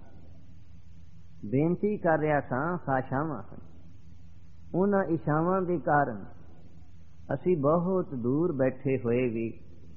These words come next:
ਆਪਣੇ ਮਨ ਦੇ ਅੰਦਰ ਕੁਝ ਨਾ ਕੁਝ ਸੋਚਦੇ ਤੇ ਕਰਨ ਦਾ ਯਤਨ ਕਰਦੇ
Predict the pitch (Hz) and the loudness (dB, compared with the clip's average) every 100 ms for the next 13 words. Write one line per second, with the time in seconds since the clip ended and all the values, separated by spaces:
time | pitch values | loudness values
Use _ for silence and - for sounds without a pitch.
0 | - - - - - - - - - - | -12 -12 -12 -12 -12 -12 -12 -12 -12 -12
1 | - - - - - - - - - - | -12 -12 -12 -12 -12 -12 -12 -12 -8 2
2 | 151 151 180 202 170 165 170 185 156 165 | 2 4 2 4 4 2 2 0 0 0
3 | 156 120 - - - - - - - - | 0 0 -2 -10 -12 -12 -12 -12 -12 -12
4 | - - - 156 185 185 175 139 147 139 | -12 -8 0 2 2 2 2 2 0 0
5 | 135 139 151 160 151 156 160 160 139 120 | -2 0 2 0 0 2 2 0 -2 2
6 | 127 135 156 139 131 120 123 - 147 135 | 2 2 2 4 4 6 2 0 -2 0
7 | 117 104 98 | 0 0 -4